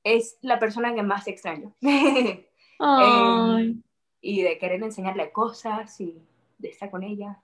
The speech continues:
Speaker 1: Mucho
Speaker 2: Pronto
Speaker 1: amor.
Speaker 2: te la, pronto vamos a México porque además ya hace muchas cosas, que hace tiempo no la ves, ya hace muchas cositas y,
Speaker 1: Ujú.
Speaker 2: y es, ella, ella es muy afortunada de tenerte como hermana a ti y a Leo.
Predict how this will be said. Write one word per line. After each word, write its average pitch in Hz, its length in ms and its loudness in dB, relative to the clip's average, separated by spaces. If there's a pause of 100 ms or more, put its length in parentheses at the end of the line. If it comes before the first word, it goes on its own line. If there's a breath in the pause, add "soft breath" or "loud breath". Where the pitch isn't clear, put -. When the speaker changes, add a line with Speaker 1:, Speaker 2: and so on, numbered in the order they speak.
(140)
Speaker 1:
Mucho 190 200 -12
Speaker 2:
Pronto 226 220 4
Speaker 1:
amor. 233 60 0
Speaker 2:
te 226 80 6
la, 185 240 6
pronto 208 300 0
vamos 202 260 0
a 202 40 -6
México 196 400 -8
porque 180 180 -8
además 170 320 -8
ya 170 80 -6
hace 165 160 -10
muchas 214 300 -8
cosas, 190 420 -12
que - 60 -20
hace - 200 -10
tiempo 220 280 -4
no 233 80 -2
la 240 160 4
ves, 214 260 -2
ya 180 80 -6
hace 175 140 -8
muchas 214 340 -6
cositas 220 540 -6
y, - 80 -2
Speaker 1:
Ujú. 220 100 -2 (560 loud breath)
Speaker 2:
y 180 300 -4
es, 175 160 -4
ella, 226 300 2
ella 214 180 2
es 247 60 -2
muy 226 120 0
afortunada 196 560 -4
de 196 80 -2
tenerte 170 360 -8
como 175 180 -8
hermana 165 300 -6
a 165 60 -10
ti 165 100 -8
y 170 60 -6
a 156 60 -6
Leo. 143 180 -10